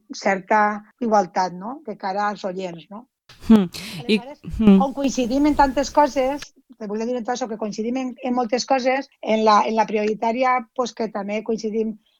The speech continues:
Speaker 1: eh, en, en, eh, de, per, per lluitar per la igualtat, que és lo que fa el grup de dones i, i contra la violència de gènere. Per tant, sempre estem un poc, anem un poc al, al, al mateix, a la mateixa vegada, al mateix fil, i quan,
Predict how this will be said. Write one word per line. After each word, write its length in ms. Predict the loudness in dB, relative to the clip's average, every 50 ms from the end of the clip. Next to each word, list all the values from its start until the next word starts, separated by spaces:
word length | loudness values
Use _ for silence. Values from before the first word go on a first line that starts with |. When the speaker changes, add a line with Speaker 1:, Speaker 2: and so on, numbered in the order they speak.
| _ -18 -12
Speaker 1:
eh, 180 | -10 -10 -8 -4
en, 240 | -2 0 0 0 0 -2
en, 180 | -2 -2 -2 -2 -4 -4
eh, 220 | -2 0 0 0 0 0
de, 120 | -2 -2 -2 -2 -2 0
per, 120 | 0 0 0 -2 -2
per 120 | -2 -2 0
lluitar 260 | 0 0 2 0 2
per 120 | 2 2 4
la 120 | 4 4
igualtat, 300 | 4 2 4 2 2 2
que 80 | 2 0
és 80 | 2 0
lo 80 | 0
que 160 | 0 -2 -4
fa 180 | 0 0 0 2 2 2 2 0 -2 -4 -8 _ _ _ _ 0
el 180 | 0 2 2 2
grup 80 | 2
de 100 | 2 2
dones 300 | 2 2 0 0 -4 -8
i, 80 | -8 -8 -8
i 40 | -6 -4
contra 280 | -4 -4 -4 -4 -6 -4
la 40 |
violència 400 | -4 -4 -6 -6 -4 -4 -4 -4
de 80 | -4 -4
gènere. 440 | -4 -4 -2 -2 0 0 0 0 -2 _ _ _ _ _ -2
Per 80 | 2
tant, 160 | 4 4 4 4
sempre 300 | 4 0 0 0 -2 -2
estem 320 | 0 2 2 2 2 0 -4 -4
un 140 | -6 -2 2
poc, 320 | 4 6 6 6 4 0 -6 -4 2 2
anem 240 | 2 2 2 0 0
un 80 | 0
poc 300 | 2 4 4 4 4 2 0
al, 140 | 0 0 -2 -4 -4 -4
al, 140 | -6 -4 -6 -6 -6 -2
al 140 | 0 0 2 2
mateix, 460 | 2 0 0 0 0 0 0 -4 -12 -14 -10
a 140 | -6 -4 -2
la 80 | -2 -2
mateixa 380 | -4 -2 -2 -2 0 2 2 2
vegada, 320 | 2 2 2 4 4 2
al 80 | 2 0
mateix 300 | -2 -6 -6 -6 -6 -2
fil, 220 | -2 -2 -2 0 -2
i 220 | -2 -2 -2 -2 2
quan, 300 | 4 4 4 4 2